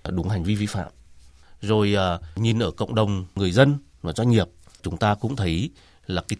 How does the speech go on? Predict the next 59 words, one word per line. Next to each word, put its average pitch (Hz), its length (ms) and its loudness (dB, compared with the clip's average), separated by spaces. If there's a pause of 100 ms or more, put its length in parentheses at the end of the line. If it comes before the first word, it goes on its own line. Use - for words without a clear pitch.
tình 131 180 6
cảm, 117 280 2 (540)
cái 110 100 -4
niềm 110 260 0
tin 190 460 0 (160)
của 85 160 -2
người 85 200 -4
dân 151 200 -2
doanh 147 160 -4
nghiệp 95 240 -2
đối 80 200 -6
với 87 100 -8
Đảng, 92 280 -4
đối 80 80 -8
với 87 80 -6
nhà 80 100 -12
nước 131 180 -4 (360)
rõ 87 200 -8 (100)
ràng 90 260 -2
là 85 80 -4
ngày 82 260 -8
càng 76 240 -10
được 78 160 -12 (100)
củng 95 180 -4
cố, 82 220 -4 (260)
à, - 160 -16
được 92 160 -8
nâng 104 120 -4
cao. 104 280 -4 (480)
Thế 113 100 -10
tất - 180 -2
cả 135 240 2
những 139 120 -2
cái 87 120 -2
đó 87 280 0 (380)
thì 98 160 -6
nó 85 120 -6
xuất - 180 -6
phát - 300 -8
từ 117 200 2
rất 220 120 -2
là 156 80 0
nhiều 107 400 2
những 107 200 -2
yếu 87 260 -4
tố 82 120 -4
khác - 200 -8
nhau. 120 220 -4 (520)
Nhưng 143 140 0
mà 117 120 2
tôi 123 140 0
có 92 100 -4
thể 98 120 -6
khẳng 80 220 -8
định 90 220 -4
ấy, - 100 -4 (340)
là - 80 -8 (120)
trong 147 160 0
đó 101 220 0